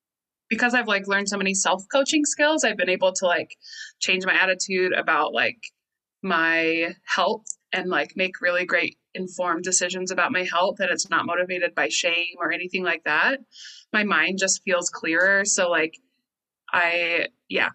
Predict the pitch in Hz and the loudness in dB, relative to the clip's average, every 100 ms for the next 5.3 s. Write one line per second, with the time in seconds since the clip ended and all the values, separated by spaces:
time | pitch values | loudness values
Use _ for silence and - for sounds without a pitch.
0 | _ - 226 240 233 233 220 196 196 190 | _ 0 0 0 2 4 4 2 4 2
1 | 190 165 160 165 160 214 214 _ - 208 | 2 0 -4 -6 -4 -6 -10 _ -4 -2
2 | 185 180 175 185 233 277 214 165 185 185 | -2 0 0 2 4 4 2 2 2 2
3 | 175 180 180 175 180 175 165 180 180 180 | 2 2 0 -2 0 0 2 0 0 -4
4 | - 190 180 175 165 170 160 98 - 185 | -4 -4 -2 -4 -6 -2 -2 -4 -6 -4
5 | 160 135 - | -2 -2 -2